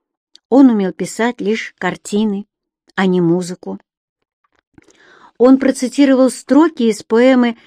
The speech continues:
Теннисона о морских волнах Алисиному псу, смотревшему на него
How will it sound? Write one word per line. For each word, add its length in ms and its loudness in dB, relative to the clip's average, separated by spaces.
Теннисона 840 0
о 100 0
морских 540 -2
волнах 680 0
Алисиному 720 2
псу, 420 -10
смотревшему 800 -2
на 80 -4
него 400 -2